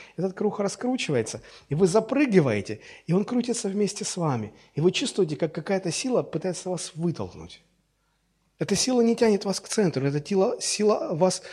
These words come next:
выталкивает из этого круга. Потом, когда вы пошли в школу, и вам стали преподавать физику, вы узнали, что эта сила называется центробежной силой.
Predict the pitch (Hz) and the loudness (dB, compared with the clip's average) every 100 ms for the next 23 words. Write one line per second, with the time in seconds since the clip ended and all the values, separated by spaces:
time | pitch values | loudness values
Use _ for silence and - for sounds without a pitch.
0 | - - 147 208 - 226 226 175 - 127 | -8 2 4 4 2 0 2 0 0 -2
1 | 101 98 - - 135 135 127 117 - 113 | -2 -4 -10 -6 -4 -4 -4 -8 -6 -8
2 | 92 - _ _ _ _ _ - - _ | -10 -14 _ _ _ _ _ -20 -20 _
3 | _ _ _ _ _ - 156 214 214 165 | _ _ _ _ _ -6 4 4 6 4
4 | 147 151 151 143 151 127 - 185 190 156 | 4 4 4 0 -2 -2 0 4 6 4
5 | - - - - - _ _ _ 151 143 | 0 -14 -20 -20 -20 _ _ _ 4 6
6 | 139 156 143 135 143 135 135 131 - 196 | 4 6 4 4 2 4 4 4 2 0
7 | 175 160 131 127 139 143 120 131 - 123 | 2 0 0 2 2 2 0 -4 -4 0
8 | 165 147 131 131 131 131 123 147 139 151 | 4 4 4 4 4 2 -2 0 2 4
9 | 151 143 123 95 92 90 - 95 87 | 4 4 2 0 -6 -10 -10 -12 -16